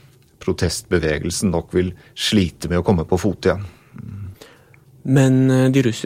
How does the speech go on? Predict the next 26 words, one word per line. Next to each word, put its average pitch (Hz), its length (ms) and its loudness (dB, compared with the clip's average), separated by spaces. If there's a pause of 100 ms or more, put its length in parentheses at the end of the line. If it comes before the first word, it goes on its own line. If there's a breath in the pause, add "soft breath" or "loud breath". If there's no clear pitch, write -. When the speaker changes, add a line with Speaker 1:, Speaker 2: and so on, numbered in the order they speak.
Speaker 2:
altså, 127 240 -2 (100)
innenrikspolitiske 101 1300 -2 (200)
problemer 107 520 0
i 101 80 2
Russland 127 340 -2
har - 140 0
jo - 60 -6
ikke 143 180 0
forsvunnet, - 760 -2 (600 loud breath)
selv 107 440 2
om, 113 180 6 (560 soft breath)
selv 113 200 4
om 117 120 6
man 120 80 2
har 110 280 4
en 110 200 4 (240)
sterk 104 340 0
leder, 104 380 2
og 104 80 0
man 104 120 0
har 104 180 0
et 104 280 -2
nytt - 220 -4
stykke 104 240 0
land, 95 300 2
og, 95 380 0